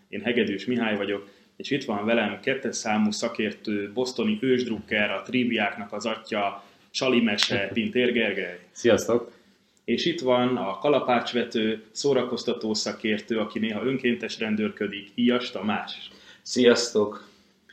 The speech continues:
Speaker 1: Most azzal fogunk kezdeni, mivel ez a tizedik adásunk, és nagyon örülünk neki, hogy el tudtunk idáig jutni,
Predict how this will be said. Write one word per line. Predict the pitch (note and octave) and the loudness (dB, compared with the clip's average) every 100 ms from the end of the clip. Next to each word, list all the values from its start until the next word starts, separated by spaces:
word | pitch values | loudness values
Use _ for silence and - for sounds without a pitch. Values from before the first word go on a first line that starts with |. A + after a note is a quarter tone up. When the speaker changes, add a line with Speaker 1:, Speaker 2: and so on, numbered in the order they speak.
| _ _ _ _ _ _ | _ _ _ _ _ _
Speaker 1:
Most | - A#2+ E3+ | -4 0 4
azzal | G3+ C#3 | 6 6
fogunk | - A#2 G#2+ | 4 2 2
kezdeni, | A2 A2 C3+ C#3+ D#3 B2+ | 0 0 0 -2 -2 -2
mivel | G#2+ G#2+ | 0 2
ez | G#2 G#2 | 0 0
a | G2 | -4
tizedik | - C#3 A#2 G#2 | 0 2 2 0
adásunk, | G#2+ A2+ A2+ - C3+ C#3+ G#2+ | 0 0 0 2 2 0 -2
és | F#2+ | -2
nagyon | B2 A#2+ | 0 2
örülünk | A#2 A2+ G#2 G2+ | 2 0 -2 -2
neki, | G#2+ G2 | -6 -8
hogy | F#2+ F#2+ - _ _ _ _ | -10 -12 -14 _ _ _ _
el | A2+ G#2+ | 0 0
tudtunk | G#2 - G2+ A2+ | -4 -8 -6 -2
idáig | G#2+ G2+ G2+ | 0 0 0
jutni, | G#2+ G#2+ D3+ D#3+ | -2 -2 -4 -6